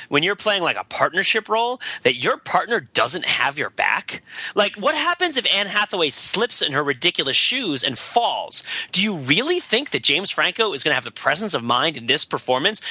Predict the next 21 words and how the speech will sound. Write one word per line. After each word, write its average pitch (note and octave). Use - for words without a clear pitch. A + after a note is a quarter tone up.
to -
cover D#3+
for B3+
her? E4+
Like, D4
like, G3+
the F3+
way A#3+
that F4
he A#3+
did G#3+
his G3
job D#3+
so D4+
poorly C4
in F3+
terms G3+
of F#3+
being F3+
a A#2+
charismatic, F3+